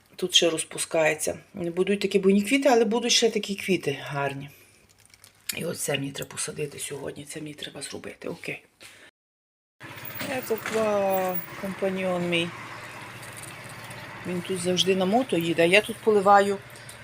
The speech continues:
квіти знизу, отак, знаєте. Довго воно в мене стоїть і знизу вони поливаються.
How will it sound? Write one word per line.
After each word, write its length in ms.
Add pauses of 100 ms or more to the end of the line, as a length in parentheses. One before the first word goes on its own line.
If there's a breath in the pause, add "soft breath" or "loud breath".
квіти 340
знизу, 500
отак, 360
знаєте. 480 (580 loud breath)
Довго 360
воно 180
в 40
мене 240
стоїть 460
і 100
знизу 420
вони 300 (160)
поливаються. 840